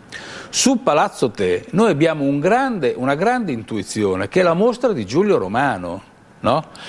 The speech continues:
Che è un'idea che è nata sotto l'amministrazione Brioni. Ora io non voglio diventar famoso perché faccio i dispetti alla Brioni, non, non so se sono chiaro.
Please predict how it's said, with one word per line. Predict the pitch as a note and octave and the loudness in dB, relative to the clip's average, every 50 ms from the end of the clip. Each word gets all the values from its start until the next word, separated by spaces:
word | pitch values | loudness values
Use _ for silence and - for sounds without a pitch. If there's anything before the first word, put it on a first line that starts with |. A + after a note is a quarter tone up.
| - - | -18 -4
Che | - - A#3+ G#3+ D3 A2 - - | 0 2 2 2 2 -2 -6 -2
è | - D3 D3+ | 2 2 4
un'idea | E3 G#3 B3+ A#3+ G3 G#3 G#3+ A3+ B3 B3 G3+ - - | 4 4 2 4 4 4 4 4 2 0 -2 -8 -6
che | - F3+ G3+ | 0 2 2
è | C4 C4+ | 2 2
nata | G3+ C#3 A2+ G#2 G#2+ - - G3 G#3+ G#3 - - - - - - | 0 0 0 0 -2 0 0 0 0 0 -4 -12 -20 -20 -20 -16
sotto | - - - - B3 B3+ B3+ B3+ - C4 A#3+ | -8 -2 2 2 2 2 0 -2 0 0 2
l'amministrazione | G#3 F#3 F3 E3 D#3+ D#3 D#3 D3 - F#3+ F#3+ E3+ - - C3+ B2+ C#3 C#3 C3 | 2 2 0 -2 -2 -2 -4 -2 0 0 0 0 0 2 2 2 2 2 0
Brioni. | A#2+ A2+ A2 G#2 F#2+ F2 E2 F2 E2+ E2+ F2 - - - - - - - | 0 0 0 0 0 -2 -2 -4 -6 -6 -8 -10 -14 -18 -18 -16 -14 -2
Ora | - A3 A#3 G#3 F#3 | 0 2 2 4 2
io | G3+ A#3+ A3 F#3+ D3+ C#3 - | 2 2 2 2 2 2 -2
non | D3 E3 G3+ G#3 G#3 G3+ G3 | -4 -2 -2 0 0 0 0
voglio | G3 B3 C4 C4+ C4 A3+ F#3+ | 0 2 2 2 2 0 -2
diventar | D#3 C#3+ C#3 C#3 C3 B2+ A#2+ - D#3 D#3 D3+ | -2 0 -2 -2 -2 -2 -2 0 0 0 -2
famoso | - - C#3+ C3 C#3 C#3+ D3 D#3 D3+ C#3+ C3 C#3+ D#3 D#3 D#3 - - - - - _ _ _ | 0 0 0 2 2 2 2 2 2 2 2 2 2 2 0 -2 -8 -16 -20 -20 _ _ _
perché | - C3 A#2+ - D#3+ C3+ | 0 0 2 2 0 0
faccio | - D#3+ D3+ D3+ - D#3 | 2 0 -2 0 -2 -2
i | |
dispetti | C3 B2+ B2 A#2+ - - D3 D3 D3 - | 0 0 -2 -2 0 0 0 0 2 2
alla | C#3 B2+ B2 | 4 4 4
Brioni, | A#2 A#2 A#2 A#2 A#2+ A2 G2+ F#2+ F2+ F2+ F2+ G2 G2 - - - _ - - _ - - - | 2 2 2 4 4 4 2 2 -2 -6 -10 -14 -16 -18 -20 -20 _ -20 -20 _ -20 -18 -2
non, | - B2 A#2 A2+ A#2 B2 B2 B2+ C3+ | 2 4 6 6 6 6 6 4 4
non | C3+ C3+ C3 | 4 2 2
so | - - F3 | 2 0 0
se | E3 E3+ D#3 | 0 -2 -4
sono | - - C3+ B2 A2 | -2 -2 -2 -2 -4
chiaro. | - - A2 G2 F2+ F2 F2+ F#2+ - | -2 0 0 0 2 0 -2 -4 -6